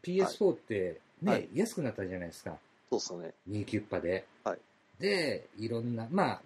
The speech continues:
Speaker 1: 月額になりますけど、
Speaker 2: はい。
Speaker 1: Huluが見れたりとか、ね、Netflixとか、
Speaker 2: うん。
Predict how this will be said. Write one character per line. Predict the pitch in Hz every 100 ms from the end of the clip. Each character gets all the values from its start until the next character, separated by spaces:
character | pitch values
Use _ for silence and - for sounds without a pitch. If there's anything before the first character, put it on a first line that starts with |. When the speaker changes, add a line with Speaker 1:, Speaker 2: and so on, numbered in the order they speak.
| -
Speaker 1:
月 | - 113 107
額 | 101 131
に | 117
な | 135
り | 151
ま | 165
す | -
け | 101
ど、 | 95 107 107 92 - _ -
Speaker 2:
は | 92
い。 | -
Speaker 1:
Hulu | 135 104 98
が | 85
見 | 85 170
れ | 180
た | 143
り | 104
と | 90
か、 | 85 82 82 - _ _ _ _ _ _ _ _ _ _ _ _ _ _ _ _
ね、 | 113 151 135 113
Netflix | 110 113 104 110 107 -
と | -
か、 | 90 - - _ -
Speaker 2:
う |
ん。 | 120 98